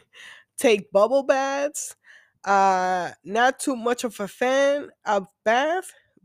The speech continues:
but after a very cold day at work or after a panic a-, a panic attack, those are freaking amazing. <laughs> Wearing co-, <laughs> comfortable clothes.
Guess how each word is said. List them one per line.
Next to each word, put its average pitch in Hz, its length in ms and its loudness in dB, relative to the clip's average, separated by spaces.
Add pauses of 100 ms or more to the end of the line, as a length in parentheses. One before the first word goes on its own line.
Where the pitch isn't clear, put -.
but 202 380 2
after 208 480 -4
a 175 460 -4 (400)
very 240 720 -4
cold 208 420 -2
day 208 480 -6 (640)
at 196 260 -2
work 233 380 0 (140)
or 190 400 0
after 175 380 -4
a 165 60 -10
panic 226 440 -4
a-, 277 300 -2 (140)
a 190 160 -2
panic 233 380 -4
attack, 277 460 -2 (200)
those 208 500 2 (100)
are 170 640 -4 (220)
freaking 202 340 -4
amazing. 185 1300 -2 (260)
<laughs> - 400 -20
Wearing 254 460 2
co-, 233 340 0
<laughs> - 80 -8
comfortable 233 560 2
clothes. 165 720 -8